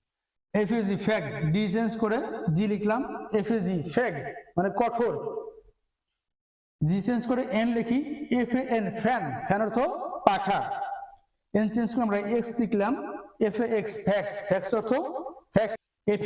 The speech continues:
এ ওয়াই, ফেই, ফেই অর্থ পরি, আমরা জিন পরি বলি, সেই পরি, ফ্যাক্স,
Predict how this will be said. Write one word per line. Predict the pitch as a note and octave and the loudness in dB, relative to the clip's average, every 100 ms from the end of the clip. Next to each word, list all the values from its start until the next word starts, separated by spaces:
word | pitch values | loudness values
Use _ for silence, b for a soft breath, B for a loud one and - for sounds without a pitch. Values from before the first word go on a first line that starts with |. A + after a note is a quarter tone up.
| A#3+ | 0
এ | A#3+ | 2
ওয়াই, | G#3+ F#3 D#3+ - | 2 2 0 0
ফেই, | A3 D#3+ - - - - - - - | 0 0 -4 -6 -8 -14 -20 -20 0
ফেই | G3+ A3+ | 2 2
অর্থ | A3+ A#3+ E4 - - - - | 2 0 0 -2 -6 -4 0
পরি, | A#3 G3 C#3 - - - - _ _ _ _ _ _ | 2 2 -2 -6 -8 -14 -20 _ _ _ _ _ _
আমরা | F3+ F3+ | 0 2
জিন | F3+ G#3 | 2 0
পরি | A3 A3 | 0 2
বলি, | A3 B3+ - - | 0 0 -2 0
সেই | A3+ A3 | 0 2
পরি, | A#3 F3+ B2 - - | 2 2 0 -2 0
ফ্যাক্স, | G3+ - | 0 0